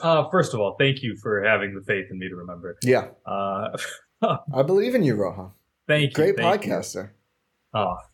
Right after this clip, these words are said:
Speaker 1: Um, the trade market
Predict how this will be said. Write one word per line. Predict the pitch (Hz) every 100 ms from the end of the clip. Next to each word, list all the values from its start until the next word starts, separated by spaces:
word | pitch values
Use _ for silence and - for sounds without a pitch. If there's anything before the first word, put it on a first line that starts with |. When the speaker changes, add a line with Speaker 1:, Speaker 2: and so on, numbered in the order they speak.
| _ _ - _ _ 110
Speaker 1:
Um, | 110 113 110 113 107 - _ _ _ _ _ _ _ _ _ _ _ _ _ _ 226
the | 120 185
trade | 190 - - 214 277 226
market | 196 202 190 202 202 -